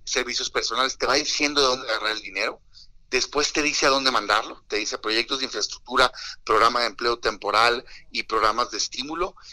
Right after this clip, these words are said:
y, y tiene, digamos, más reglas, pues. Lo que el presidente envió, yo no estoy hablando de lo que ya ahorita puede salir, ojalá y salga algo bueno,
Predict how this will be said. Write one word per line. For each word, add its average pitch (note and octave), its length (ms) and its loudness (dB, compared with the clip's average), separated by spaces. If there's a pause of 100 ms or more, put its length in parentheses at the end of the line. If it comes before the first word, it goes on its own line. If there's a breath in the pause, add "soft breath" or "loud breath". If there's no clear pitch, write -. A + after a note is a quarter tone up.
(140 loud breath)
y, - 200 0
y F3+ 120 -4
tiene, F3+ 320 4
digamos, D3 420 2
más C#3 300 4
reglas, A2+ 600 2
pues. - 240 -14 (280 loud breath)
Lo C3 160 0
que D3 100 -6
el C3+ 80 -8
presidente D#3+ 540 -2
envió, B2+ 480 0
yo A2 100 -2
no D3+ 80 -4
estoy F3+ 180 0
hablando F3 300 2
de D#3+ 60 2
lo C#3+ 80 -2
que A2+ 200 -4
ya B2+ 120 4
ahorita C#3+ 340 0
puede C#3 160 -2
salir, B2+ 320 -2
ojalá C3+ 220 -2
y C3+ 40 -10
salga B2+ 260 -4
algo B2 160 -6
bueno, B2 220 -10